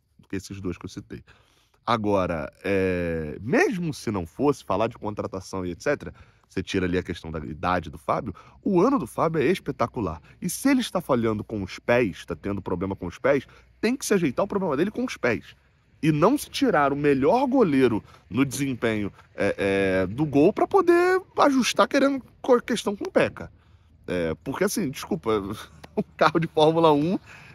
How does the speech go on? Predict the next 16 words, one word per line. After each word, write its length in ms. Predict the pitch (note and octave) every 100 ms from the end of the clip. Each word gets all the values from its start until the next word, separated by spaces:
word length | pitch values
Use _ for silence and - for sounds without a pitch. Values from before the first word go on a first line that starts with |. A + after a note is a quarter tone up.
| _
que 80 | -
o 40 | F#3
cara 200 | F3 F3
fala, 160 | G3+
"Não, 160 | G3+ E3
vou 120 | D3+
jo-, 160 | E3 D3+
vou 140 | D#3
disputar 600 | F3 - D#3+ C#3 C3 B2
a 40 |
Fórmula 400 | A2+ - A#2+ A#2+
um 160 | A2+ A2
com 160 | - G#2+
um 640 | G2+ G2 F#2 G#2 G2 G2
Up, 320 | D#3+ - - - - - - _ -
porque 680 | A#2+ A2+ - A2+ A#2 A#2+ A2+